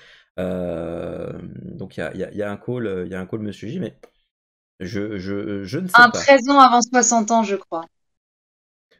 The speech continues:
Speaker 1: De quoi ? Treize ans avant soixante ans ?
Speaker 2: Ouais, je crois que j'en ai vu un.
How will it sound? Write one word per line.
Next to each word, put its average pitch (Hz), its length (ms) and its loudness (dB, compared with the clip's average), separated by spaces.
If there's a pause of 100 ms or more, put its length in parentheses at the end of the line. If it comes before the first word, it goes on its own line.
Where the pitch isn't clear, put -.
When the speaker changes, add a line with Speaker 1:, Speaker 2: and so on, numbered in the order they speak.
Speaker 1:
De 110 80 -4
quoi ? 175 140 -4
Treize 175 240 -4
ans - 40 -4
avant 175 120 -4
soixante 160 280 -4
ans ? 226 160 -6 (560)
Speaker 2:
Ouais, 220 260 6
je 214 100 2
crois 277 200 6
que 233 60 -2
j'en 247 140 4
ai 240 80 4
vu 220 160 2
un. 190 220 2